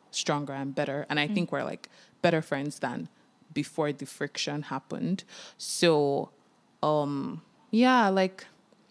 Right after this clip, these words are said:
Speaker 1: yeah, friendships are weird, man.
Speaker 2: Who, w-, I, I guess you already kind of said that because, like, you said you had a call and then she kind of called
Speaker 1: Yeah.
Speaker 2: you out.
Speaker 1: Mm-hmm.
Speaker 2: Um, but what was,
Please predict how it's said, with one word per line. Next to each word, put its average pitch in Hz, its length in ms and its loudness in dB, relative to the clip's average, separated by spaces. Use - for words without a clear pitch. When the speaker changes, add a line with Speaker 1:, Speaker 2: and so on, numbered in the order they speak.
Speaker 1:
yeah, 175 120 -6
friendships 196 500 -6
are 143 100 -6
weird, 143 340 -6
man. - 300 -6
Speaker 2:
Who, 370 240 4
w-, 226 240 -6
I, 254 200 -2
I 254 60 2
guess 277 240 -2
you 226 60 0
already 202 160 0
kind 196 220 -10
of 175 80 -10
said 180 220 -10
that 175 140 -6
because, 175 300 -14
like, 170 220 -8
you 180 120 -12
said 185 360 -10
you 175 280 -8
had 175 180 -6
a 160 60 -4
call 160 380 -8
and 156 200 -10
then 160 120 -10
she 170 340 -14
kind 170 180 -8
of 147 120 -10
called 170 360 -8
Speaker 1:
Yeah. 156 300 2
Speaker 2:
you 165 60 -4
out. 156 460 -6
Speaker 1:
Mm-hmm. 208 540 -2
Speaker 2:
Um, 180 340 -2
but 185 520 2
what 247 360 2
was, 175 840 0